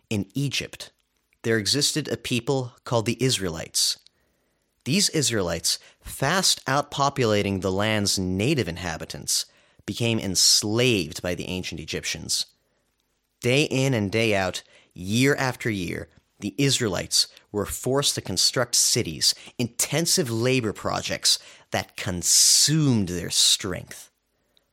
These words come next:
The lot for these Israelites seemed to just keep getting worse and worse, with the only end in sight being the grave. Somebody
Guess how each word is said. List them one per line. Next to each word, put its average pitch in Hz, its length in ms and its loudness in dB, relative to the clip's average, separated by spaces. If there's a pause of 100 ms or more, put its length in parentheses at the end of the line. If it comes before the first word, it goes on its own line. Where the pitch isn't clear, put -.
(260)
The 117 100 0
lot 123 260 4
for 120 160 0
these 101 220 2
Israelites 95 680 0 (280)
seemed 143 420 2
to 117 100 0
just 92 340 0
keep - 400 -4
getting 98 440 0
worse 113 640 2
and 92 260 -2
worse, - 540 0 (1400)
with 104 180 -2
the 101 240 -4
only 143 560 4
end 120 260 4
in 101 200 0
sight - 580 0 (640)
being 107 320 2
the 87 120 -2
grave. 85 800 -4 (2000)
Somebody 123 600 0